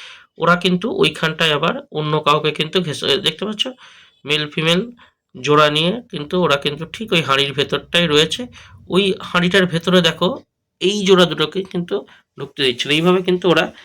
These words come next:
পেয়ার ফার্ম করে কিন্তু থাকতে পছন্দ করে। এই মাছের সব থেকে যেটা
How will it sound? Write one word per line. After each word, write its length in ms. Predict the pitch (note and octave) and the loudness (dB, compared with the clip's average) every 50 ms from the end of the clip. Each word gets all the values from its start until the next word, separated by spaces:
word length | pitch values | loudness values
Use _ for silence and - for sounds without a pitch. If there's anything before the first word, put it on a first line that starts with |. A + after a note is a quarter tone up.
| - _ _ _ _ | -20 _ _ _ _
পেয়ার 260 | - D#3+ E3+ F3+ F3+ F3+ | -4 -2 0 0 -2 -2
ফার্ম 300 | F3 - F3 E3 D#3+ E3 | -2 0 0 0 0 0
করে 200 | - D#3+ D#3 D#3+ | -2 0 0 0
কিন্তু 460 | - E3 D3+ D3 - C#4 D#4 D#4+ D4 - _ _ - | 0 -2 -6 -4 -4 -4 -4 -4 -4 -8 _ _ -8
থাকতে 340 | - D3 C3+ - - F#3 F3+ | -4 -4 -4 -2 0 -2 0
পছন্দ 460 | - C3 A#2+ - - C3+ A#2+ A2+ B2 | 0 0 -2 -2 -2 -2 0 0 0
করে। 260 | - - A2 - - - _ _ _ _ _ _ _ _ _ _ _ _ _ _ _ - - - - - - - - - - - - | 0 0 -2 -2 -2 -6 _ _ _ _ _ _ _ _ _ _ _ _ _ _ _ -20 -20 -20 -20 -20 -20 -18 -18 -18 -18 -6 0
এই 120 | D#3 E3+ | 2 4
মাছের 240 | F#3+ G#3+ G#3+ A#3 A#3+ | 4 4 4 2 0
সব 300 | A3 - F#3+ F3 - - | 0 0 0 -2 -2 -4
থেকে 220 | - A3+ A3+ B3 A3+ | -10 -8 -6 -4 -2
যেটা 320 | G#3+ A3+ A3+ G#3+ G#3+ A3 | -2 0 2 2 2 0